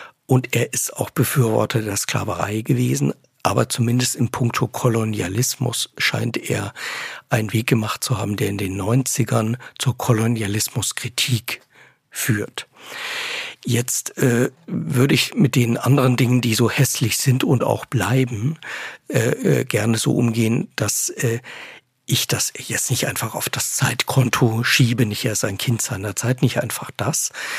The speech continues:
sondern, ähm, sage, er hat hier ein echtes Fehlurteil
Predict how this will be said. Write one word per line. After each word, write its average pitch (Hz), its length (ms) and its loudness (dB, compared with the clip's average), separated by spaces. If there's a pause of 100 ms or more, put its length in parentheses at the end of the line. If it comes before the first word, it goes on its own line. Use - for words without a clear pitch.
(200)
sondern, 110 800 2
ähm, 113 400 2
sage, 113 400 0
er 110 400 0 (340)
hat - 260 0
hier 131 120 0
ein 107 100 -2
echtes - 400 -2
Fehlurteil 113 840 0